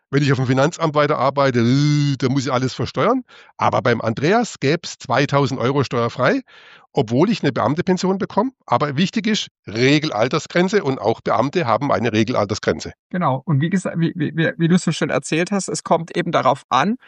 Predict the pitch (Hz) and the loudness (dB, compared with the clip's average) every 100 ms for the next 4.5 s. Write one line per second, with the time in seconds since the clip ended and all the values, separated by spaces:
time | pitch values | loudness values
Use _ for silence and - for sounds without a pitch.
0 | _ - 143 151 160 120 113 165 277 - | _ -10 -6 -4 -4 -4 0 0 0 0
1 | 220 202 220 208 - 190 196 190 202 190 | 0 -2 -2 -2 -2 0 0 0 -2 -4
2 | - - 151 - 147 185 196 - 202 - | -8 -4 -4 0 0 2 -2 2 0 2
3 | 185 185 156 139 135 123 160 330 208 190 | -2 0 -4 -4 -6 0 0 0 -6 -4
4 | 190 - 185 190 208 | -4 2 2 2 -4